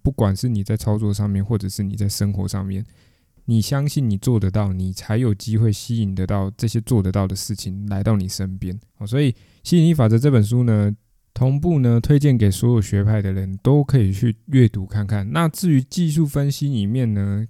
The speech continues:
太多书可以去找了，而我自己常用的呢，是亚当理论。如果认识我的都知道，我其实还蛮喜欢用裸 K 的，不要看太多的技术分析的东西，比如说像K D，比如说像M A C D这些的，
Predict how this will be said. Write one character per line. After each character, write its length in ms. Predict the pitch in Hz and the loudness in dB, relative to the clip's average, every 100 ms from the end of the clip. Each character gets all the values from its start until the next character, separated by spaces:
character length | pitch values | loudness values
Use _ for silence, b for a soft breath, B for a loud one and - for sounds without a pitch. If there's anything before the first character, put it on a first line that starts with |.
| - | -4
太 180 | - 151 | -2 0
多 200 | 151 156 | 0 0
书 360 | - 151 151 | -2 -2 -2
可 200 | 147 151 | -2 -2
以 80 | 117 | -2
去 180 | - 151 | -2 -6
找 280 | - 98 - | -6 -6 -6
了， 160 | 107 - b b b | -8 -10 b b b
而 100 | 135 | 2
我 180 | 165 127 | 4 4
自 160 | - 151 | 2 0
己 140 | 107 | -2
常 320 | - 107 107 | -2 0 0
用 260 | 139 135 113 | 2 2 2
的 160 | 110 | 2
呢， 180 | 104 101 | 2 0
是 300 | 101 139 117 | 0 0 0
亚 220 | 101 90 | 0 -2
当 260 | 95 107 117 | -2 -2 0
理 160 | 95 92 | 0 0
论。 260 | 104 95 110 | 0 0 -4
如 160 | 123 151 | -2 2
果 160 | 147 | 2
认 140 | 143 147 | 2 2
识 140 | 156 | 2
我 180 | 123 98 | 2 2
的 100 | 98 | 2
都 140 | 117 | 0
知 160 | 110 120 | 0 -2
道， 180 | 120 104 | 0 0
我 200 | 95 92 | 0 -2
其 160 | 104 | -4
实 200 | 98 104 b b b b | -2 -2 b b b b
还 180 | - 120 | -2 0
蛮 300 | 127 117 135 | 2 0 -2
喜 300 | - 113 101 | -4 -4 -2
欢 280 | 117 120 127 | 0 -2 0
用 300 | 123 110 104 | -2 -2 -2
裸 240 | 95 90 - | -2 -4 -6
K 240 | 110 107 | -4 -4
的， 180 | 98 95 - | -6 -10 -6
不 80 | 117 | -2
要 140 | 135 135 | 0 0
看 340 | - 135 120 | -2 -2 -2
太 320 | - 147 117 | -2 0 0
多 260 | 110 117 117 | 0 0 0
的 300 | 107 101 98 | -2 -2 -4
技 180 | - 127 | -4 -4
术 180 | 104 117 | -2 -4
分 220 | 107 104 | -2 -4
析 160 | 101 104 | -4 -6
的 100 | 98 | -4
东 240 | 98 101 | -4 -6
西， 280 | 98 101 107 | -6 -6 -8
比 140 | - 101 | -6 -4
如 40 | |
说 160 | 110 113 | -2 -2
像 200 | 117 107 | -2 -2
K 240 | 117 113 | 0 0
D， 260 | 110 104 b b b b | 0 -2 b b b b
比 120 | - | -8
如 80 | 107 | -4
说 120 | 120 | -4
像 200 | 113 120 | -2 -2
M 180 | 98 101 | 0 0
A 80 | 107 | 0
C 160 | 110 | -2
D 140 | 107 110 | -2 -2
这 120 | 110 | -2
些 220 | 98 98 | -2 -4
的， 160 | 92 | -4